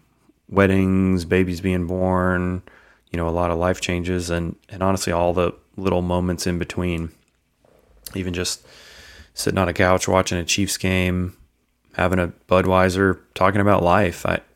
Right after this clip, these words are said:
I love those little moments. And I've definitely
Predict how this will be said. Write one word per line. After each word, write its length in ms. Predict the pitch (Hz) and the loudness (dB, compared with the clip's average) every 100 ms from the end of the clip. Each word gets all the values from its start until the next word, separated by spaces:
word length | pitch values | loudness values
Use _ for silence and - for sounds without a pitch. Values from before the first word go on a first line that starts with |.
| - | -8
I 60 | |
love 320 | 85 85 85 82 | -4 -2 -4 -2
those 480 | 85 85 82 - - - - _ _ - - _ _ | -2 -2 -6 -10 -14 -20 -20 _ _ -20 -20 _ _
little 300 | 90 90 85 | -4 0 0
moments. 680 | 82 87 85 87 - - - - - | 0 -2 -2 -2 -2 -4 -4 -10 -20
And 400 | - 90 82 90 | -18 -18 -18 -12
I've 100 | 82 | -4
definitely 640 | 85 98 95 - 90 87 | -2 0 -2 -2 -2 -2